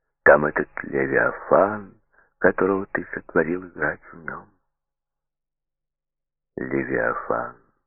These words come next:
Помнится, нравилось ему это слово. Выходит человек на дело свое и на работу свою до вечера.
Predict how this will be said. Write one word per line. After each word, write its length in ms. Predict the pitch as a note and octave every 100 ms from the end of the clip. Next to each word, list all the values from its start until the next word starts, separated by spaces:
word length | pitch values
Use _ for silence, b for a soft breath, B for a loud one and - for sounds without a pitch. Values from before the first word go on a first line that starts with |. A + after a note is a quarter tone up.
| _ _ _ _ _ _ _ _ _ _ _ _ _ _ _ _ -
Помнится, 600 | D2+ C#2+ C#2 - - - B B B _
нравилось 560 | B1+ B1+ F#2+ F2+ B1 -
ему 220 | - B2+ C3
это 200 | - - -
слово. 400 | B1 A1+ A#1 A#1+ _ _ _ _ _ _ _ _ _ _ _ _ _ _
Выходит 640 | D#2 E2 - G2 G#2+ G#2+ - _
человек 640 | - G#2 G2+ G2 A2 - -
на 180 | F2
дело 340 | F#2+ F#2+ G2+ G#2+ -
свое 400 | - F#2+ F#2+ A2 _ _ _ _ _ _
и 40 | G#2
на 140 | G2+
работу 420 | G#2+ G2 G#2+ - - -
свою 180 | E2 E2
до 120 | E2
вечера. 560 | D#2 D#2 - D#2+ -